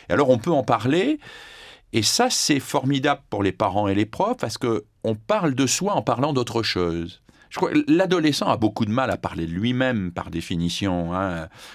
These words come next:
L'adolescent, il est pudique, il va pas s'é-, s'étaler, euh, étaler ses problèmes, sauf dans quelques cas exceptionnels.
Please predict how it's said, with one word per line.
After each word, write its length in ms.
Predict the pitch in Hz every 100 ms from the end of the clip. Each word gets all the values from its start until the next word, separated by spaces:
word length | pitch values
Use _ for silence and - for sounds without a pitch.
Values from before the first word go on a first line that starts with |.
| -
L'adolescent, 480 | 85 - 82 82 -
il 180 | 95 85
est 60 | 80
pudique, 640 | - 92 98 117 120 -
il 60 | 78
va 160 | 85
pas 160 | - 92
s'é-, 260 | - 76
s'étaler, 880 | - - - 92 117 143 147 127 95 85
euh, 440 | 85 85 85 80
étaler 360 | 82 95 92 104
ses 180 | 80
problèmes, 400 | - 98 135 127
sauf 160 | - 82
dans 100 | 85
quelques 320 | - 80 85
cas 140 | 98 87
exceptionnels. 640 | - - - 107 170